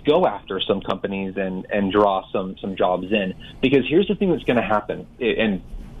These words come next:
you could just, like, write it down in, in your journals to look back on ten years. Remote work is going to do to Tucson what the,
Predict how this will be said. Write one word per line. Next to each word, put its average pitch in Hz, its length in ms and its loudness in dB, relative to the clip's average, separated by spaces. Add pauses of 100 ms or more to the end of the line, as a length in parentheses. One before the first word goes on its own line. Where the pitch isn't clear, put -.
(160)
you 98 160 -2
could 110 140 2
just, 107 240 0
like, 95 120 4
write 101 280 2
it 131 80 -2
down 131 200 2
in, 120 160 2
in 113 140 -2
your 113 160 2
journals 110 500 0
to 107 80 -2
look 104 240 2
back 107 220 2
on 98 160 0
ten 104 180 -2
years. 87 320 -4 (460)
Remote 110 680 4
work 110 340 0 (180)
is 113 180 -4
going 120 320 2
to 131 100 -2
do 127 160 6
to 104 100 2
Tucson 123 600 2 (100)
what 110 180 2
the, - 240 0